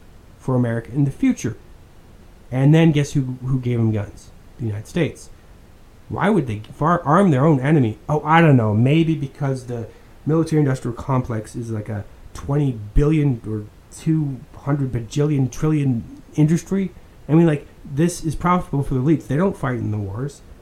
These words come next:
They don't die in the wars. They make the money off of the wars. You fight in the wars. It's, it's the elite. It's not the elites versus the other elites, generally speaking. It's not the elites of Ukraine versus the elites of Russia so much. It's, it's,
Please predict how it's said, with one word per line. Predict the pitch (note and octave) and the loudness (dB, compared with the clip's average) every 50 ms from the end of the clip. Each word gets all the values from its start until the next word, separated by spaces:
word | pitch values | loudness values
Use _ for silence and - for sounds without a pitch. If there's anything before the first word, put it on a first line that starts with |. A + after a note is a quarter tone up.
| - - - | -16 -10 -6
They | D3 | -4
don't | F#3 F#3+ D3 B2 | -2 -2 -4 -4
die | A2+ G#2 G#2 G2 | -6 -4 -4 -2
in | G2 G2 | -4 -4
the | F#2+ G2 | -4 -6
wars. | F#2+ F#2+ G#2 A#2+ C#3 C#3+ - - - - - - - | -8 -8 -8 -8 -8 -8 -10 -14 -20 -20 -20 -10 -4
They | - D3+ | 0 0
make | F3+ F#3 F#3 F#3 - | 2 0 0 -4 -2
the | - D#3 | 0 2
money | E3 F#3+ A3+ G3+ B2+ - - - - - | 2 2 2 2 0 -4 -8 -14 -12 -10
off | A2+ G#2 G#2 - - | -8 -8 -8 -10 -10
of | G#2+ | -10
the | G#2 | -8
wars. | G#2 G#2 G#2 G2 F#2+ G2+ G#2+ | -8 -8 -8 -8 -10 -10 -10
You | B2 D3+ F3+ | -8 -8 -8
fight | - - - A2+ A2 | -8 -8 -10 -10 -10
in | G2+ F#2 | -10 -10
the | G#2 G#2 | -10 -10
wars. | G#2 G#2 G#2 - - - - - - | -10 -12 -12 -16 -18 -20 -18 -16 -16
It's, | B2 - - - - - - - - - - | -16 -16 -16 -20 -20 -20 -20 -20 -20 -18 -12
it's | - C3+ - - D#3 C3+ C3+ C3+ C#3 C#3 | -12 -12 -12 -12 -14 -14 -12 -10 -8 -4
the | C#3+ F3 F3 | -2 0 2
elite. | E3 D#3 D#3 E3 F3 F3 - - | 2 2 2 2 2 0 -2 -4
It's | - - | -2 0
not | G#3 G3+ - | 0 0 2
the | D#3 | 2
elites | C3 C3 C#3 D#3 D3+ C#3+ - | 0 2 2 2 0 0 0
versus | - D3+ C#3+ - D3+ C#3 | -2 -2 -2 -2 -2 -2
the | C3+ | 0
other | C3+ C3+ B2+ A#2 | 0 -2 -2 -4
elites, | A2+ A2 D3+ F3+ D3 - - - - - - | -4 -2 -2 -2 -4 -4 -8 -14 -20 -16 -8
generally | C#3+ C#3 C#3+ C#3+ C#3+ C#3 | -4 0 2 2 2 0
speaking. | C3+ - - F3+ - - - | 0 -2 -6 -6 -6 -6 -8
It's | A#2+ - - | -8 -6 -6
not | A#2+ - - - - - - - | -6 -8 -8 -16 -20 -20 -14 -10
the | - A2+ | -6 -6
elites | G#2 G#2 B2 C#3 C3+ - - | -4 -4 -4 -4 -6 -6 -8
of | G#2+ G#2 | -8 -6
Ukraine | G#2+ G#2+ G#2 - - - B2 B2+ C3 B2+ | -6 -6 -8 -6 -4 -2 0 2 2 0
versus | A2+ G#2+ G#2 - - G#2+ | 0 -2 -6 -8 -10 -10
the | G2+ G#2 | -10 -8
elites | G#2+ A2+ A#2 A2+ - | -8 -8 -8 -10 -10
of | G#2 G#2 | -10 -6
Russia | A2+ B2+ C#3+ - E3+ E3 | -6 -6 -4 -4 -6 -4
so | - F#3+ F#3+ | -2 0 0
much. | G3 F3+ F3 - - - - - - - - | 0 0 -4 -6 -12 -20 -20 -20 -14 -8 -6
It's, | D#3+ D3+ - - - - - - | -6 -6 -6 -8 -20 -20 -14 -8
it's, | - D#3 D#3 - - | -6 -6 -6 -6 -10